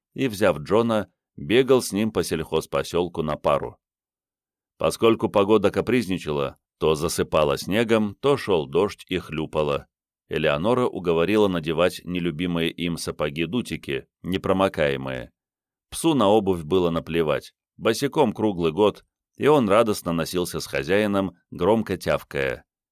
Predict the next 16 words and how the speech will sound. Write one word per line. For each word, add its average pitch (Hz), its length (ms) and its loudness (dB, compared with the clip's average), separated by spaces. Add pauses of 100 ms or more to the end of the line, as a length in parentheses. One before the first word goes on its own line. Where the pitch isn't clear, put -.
(640)
Упражнения 123 640 2
с - 80 -4
собакой 107 480 2
оказались 90 560 2
намного 82 400 -2
сложнее, 80 540 -2
чем 78 240 -6
в 78 40 -2
одиночку. 80 640 -4 (540)
Подрастающий 104 880 2
щен 120 500 -2 (240)
не 104 220 0
желал 92 360 4
подолгу 98 520 2
держаться 73 580 -2
рядом, 92 500 0